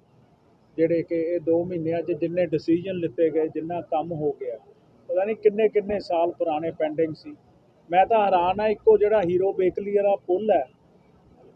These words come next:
ਉਹ ਲੋਕੀ ਕਹੀ ਜਾਂਦੇ ਸਾਰਿਆਂ ਨੂੰ ਕਿ ਟੂ ਵੇ ਕਰ ਦਿਓ, ਪਰ ਉਹ ਕੋਸ਼ਿਸ਼ ਹੀ ਨਹੀਂ ਕਿਸੇ ਨੇ ਕੀਤੀ ਵੀ ਹਫ਼ਤੇ ਲਈ ਤਾਂ ਕਰਕੇ ਦੇਖ ਲਓ, ਦਸ ਦਿਨ,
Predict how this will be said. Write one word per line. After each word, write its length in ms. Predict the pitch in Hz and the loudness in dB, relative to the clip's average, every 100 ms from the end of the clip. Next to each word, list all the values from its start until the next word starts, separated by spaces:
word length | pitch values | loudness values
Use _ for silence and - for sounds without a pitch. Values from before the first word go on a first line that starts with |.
| - | 4
ਉਹ 200 | 508 539 | 10 10
ਲੋਕੀ 380 | 285 240 - 277 | 12 10 8 -2
ਕਹੀ 300 | - 247 285 | 6 6 8
ਜਾਂਦੇ 320 | 262 240 254 | 2 8 6
ਸਾਰਿਆਂ 380 | 233 220 220 233 | 8 4 2 2
ਨੂੰ 140 | 226 | 0
ਕਿ 140 | 220 220 | 2 0
ਟੂ 280 | - 226 | 0 2
ਵੇ 160 | 220 214 | 6 6
ਕਰ 220 | 208 180 | 4 2
ਦਿਓ, 240 | 151 170 139 - - - _ - - _ - | 2 -2 -4 -12 -20 -20 _ -20 -20 _ -4
ਪਰ 120 | 294 | 0
ਉਹ 160 | 339 | 0
ਕੋਸ਼ਿਸ਼ 600 | 330 - 440 415 - 254 320 | -2 0 4 4 4 -6 -2
ਹੀ 60 | |
ਨਹੀਂ 160 | 311 320 | -2 -2
ਕਿਸੇ 240 | 285 247 | -2 0
ਨੇ 100 | 294 | 0
ਕੀਤੀ 320 | 247 247 294 | 0 -6 -8
ਵੀ 140 | 302 311 | -2 2
ਹਫ਼ਤੇ 360 | 233 - 247 | 2 4 4
ਲਈ 140 | 233 247 | 4 4
ਤਾਂ 140 | 262 | 0
ਕਰਕੇ 340 | 220 220 214 214 | 2 0 0 0
ਦੇਖ 260 | 190 170 | 0 -2
ਲਓ, 160 | 196 269 | 2 2
ਦਸ 260 | - 214 196 | 4 0 2
ਦਿਨ, 180 | 233 | 0